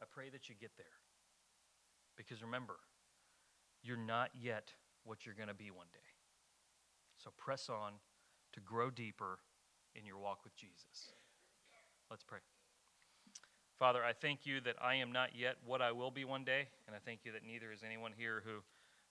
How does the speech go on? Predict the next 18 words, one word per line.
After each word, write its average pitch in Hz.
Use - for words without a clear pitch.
um, 101
knows 107
Jesus. 98
And 101
so 120
I 104
pray, 127
Lord, 131
that 117
we 113
will 107
press -
on 143
to 113
be 113
more 123
like 120
you. 170